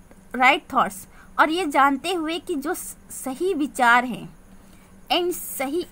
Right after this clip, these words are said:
effort है, प्रयास है, will inevitably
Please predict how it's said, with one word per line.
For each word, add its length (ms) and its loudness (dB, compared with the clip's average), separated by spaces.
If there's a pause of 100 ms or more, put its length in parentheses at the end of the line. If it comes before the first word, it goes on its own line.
effort 580 4
है, 120 -4
प्रयास 600 2
है, 160 -6 (920)
will 280 0 (260)
inevitably 840 0